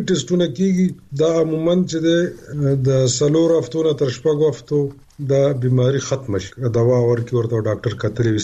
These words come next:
صحیح طریقې سره. بعضې وخت هغه اوږده شي، نو هغې لپاره بیا مونږ مزید، اه، ټیسټونه کوو، کلچر سنسیټیویټي کوو چې دا بکټیریا واقعي اچ پایلوري ده که نه بله چېرته بکټیریا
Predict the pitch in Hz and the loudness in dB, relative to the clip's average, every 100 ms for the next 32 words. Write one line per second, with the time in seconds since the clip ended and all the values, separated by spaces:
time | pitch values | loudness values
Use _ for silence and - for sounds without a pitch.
0 | - 98 101 98 98 98 98 101 92 - | -2 -2 -2 -2 -2 -2 -2 -2 -6 -12
1 | - - - - 135 170 185 190 190 185 | -20 -20 -20 -2 0 2 0 0 0 0
2 | - 180 175 - - - 131 147 143 160 | -2 -2 -2 -4 -16 -16 -10 -2 0 0
3 | 139 135 151 117 104 - - - - 156 | 0 -2 -2 -4 -8 -12 -20 -14 -4 -2
4 | 170 160 196 190 185 185 180 170 165 180 | 0 2 2 0 0 0 2 0 0 0
5 | 175 160 151 139 156 190 - 151 135 135 | -2 -2 0 0 0 -4 -6 -4 -2 -2
6 | 131 123 175 175 165 165 156 151 170 175 | -2 -2 0 0 0 0 -2 -2 -2 -2
7 | - 170 143 120 139 123 139 123 156 170 | 0 -2 -2 -4 -2 -2 -2 -2 0 0
8 | 160 160 151 147 143 139 - - 143 - | 0 -2 0 0 0 -4 -8 -6 -6 -2
9 | 147 160 143 147 123 175 170 165 165 - | 0 0 0 -4 -2 -2 2 2 0 -4
10 | - 156 139 139 - 196 175 123 170 160 | -12 -4 0 0 -2 -2 -2 -2 -2 0
11 | 175 185 185 175 160 151 143 156 165 - | 2 2 0 0 0 -2 0 0 0 0
12 | 123 120 117 113 117 113 | -2 -2 -2 -4 -2 0